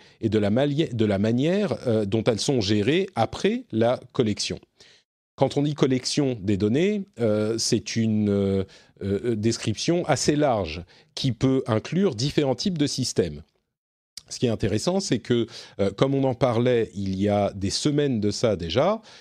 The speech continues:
on a un système qui a été imaginé par Apple et Google, implémenté dans leur système d'exploitation, dans les dernières versions des systèmes d'exploitation, qui ont été imaginés donc par ces grandes sociétés, euh, vraiment en suivant les recommandations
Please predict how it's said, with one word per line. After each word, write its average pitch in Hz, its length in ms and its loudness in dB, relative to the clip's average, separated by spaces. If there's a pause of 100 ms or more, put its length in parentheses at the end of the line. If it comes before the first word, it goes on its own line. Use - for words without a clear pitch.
(380)
on 135 200 0
a 135 260 0
un 107 60 2
système 127 540 0
qui 104 180 -2
a - 20 2
été 104 500 0
imaginé 127 520 0
par 104 320 -4
Apple 127 280 0
et 113 60 2
Google, 104 500 0 (220)
implémenté 113 800 0
dans 156 420 0
leur 107 220 0
système 113 340 0
d'exploitation, 107 580 0
dans 87 120 -4
les 76 100 -12
dernières 113 320 0
versions 104 380 -2
des 92 80 0
systèmes 95 340 -4
d'exploitation, 98 760 -2 (560)
qui 202 200 0
ont 190 140 2
été 180 280 2
imaginés 135 560 2
donc 107 220 0
par 92 160 -2
ces 92 140 -4
grandes 87 180 -4
sociétés, 196 640 -2 (340)
euh, 113 240 2
vraiment 151 540 0
en - 20 2
suivant 160 760 0
les 98 140 0
recommandations 117 840 0